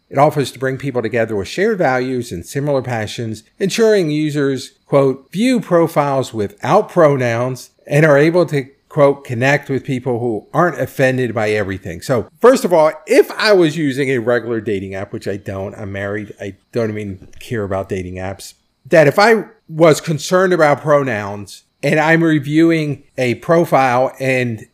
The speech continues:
I am pro pronouns, I want everybody, uh, to know my pronouns, I wanna know their pronouns.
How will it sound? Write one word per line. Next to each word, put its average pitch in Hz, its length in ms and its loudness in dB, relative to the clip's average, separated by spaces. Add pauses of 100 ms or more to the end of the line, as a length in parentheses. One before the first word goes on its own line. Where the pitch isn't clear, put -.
(160)
I 151 160 4
am 165 180 4
pro 156 340 2
pronouns, 117 600 -2
I 131 180 0
want 135 220 0
everybody, 127 600 0
uh, 117 100 -8 (120)
to 131 100 -8
know 113 200 -2
my 143 200 2
pronouns, 143 720 0
I 117 100 -2
wanna 117 200 -2
know 113 160 -4
their 135 180 0
pronouns. 131 540 -2